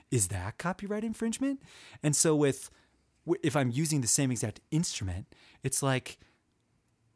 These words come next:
"Oh, you used a saxophone to play that melody. I used a saxophone to play a similar melody. You're infringing upon my rights." One of the things that always influences this, as I said in our last episode,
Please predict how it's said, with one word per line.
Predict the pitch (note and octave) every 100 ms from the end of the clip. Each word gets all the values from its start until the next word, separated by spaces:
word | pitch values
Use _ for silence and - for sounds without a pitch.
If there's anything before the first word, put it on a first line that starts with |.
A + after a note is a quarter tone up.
| F3
"Oh, | E3+ G#2+
you | G2+ C#3+
used | C#3+ D3+ D3+ C3 -
a | C#3
saxophone | - E3+ - - - F#2 E2+
to | G#2
play | - A#2+
that | A#2+ B2+
melody. | D3 C#3+ F#2+ D2+ - - -
I | C#3+
used | G#3 B2 G2
a | G#2+
saxophone | A#2 G2 - A2 A#2
to | C3+
play | E3 E3+
a |
similar | D3+ A3 F3 A2
melody. | F#2+ F#2+ E2+ D#2+ - - -
You're | D#3 A3 C3
infringing | C3 B2+ - C3+ B2
upon | A#2 B2
my | A2+ A2
rights." | C#3 B2+ - - - _ _ _ _ _ _ _ - - - -
One | D#3 A#3
of | E3+
the | C#3+
things | D3 C#3 A2
that | A2+
always | A#2 A#2 A2 - -
influences | A2+ - B2 A#2+ C3 A2+
this, | C3+ D3
as | A2 G2
I |
said | G2 A#2 G#2
in |
our | F#2+
last | G2+ A#2 -
episode, | D3 - F3+ F#3+